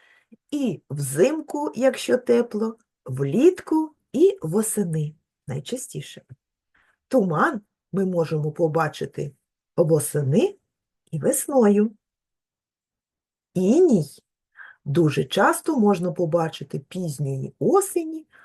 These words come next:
або взимку. І ось сьогодні ми з вами поговоримо, які явища дарують різні пори року. І дізнаємося з вами,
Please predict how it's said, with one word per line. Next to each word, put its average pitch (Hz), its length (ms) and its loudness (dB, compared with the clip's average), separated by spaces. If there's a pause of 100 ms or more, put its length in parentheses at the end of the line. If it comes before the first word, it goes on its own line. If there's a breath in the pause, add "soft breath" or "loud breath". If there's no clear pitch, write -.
(120)
або 147 560 0 (220)
взимку. 135 720 -6 (420 loud breath)
І 180 140 0
ось 156 380 -4
сьогодні 151 760 0 (760 loud breath)
ми 151 160 2
з - 100 -6
вами 180 540 2
поговоримо, 247 920 4 (440 loud breath)
які 180 720 2
явища 185 880 0 (300)
дарують 233 720 4 (500)
різні 226 640 -2 (140)
пори 156 500 -2
року. 139 580 -4 (200)
І 277 340 -6
дізнаємося 147 960 -4
з - 100 -10
вами, 143 480 0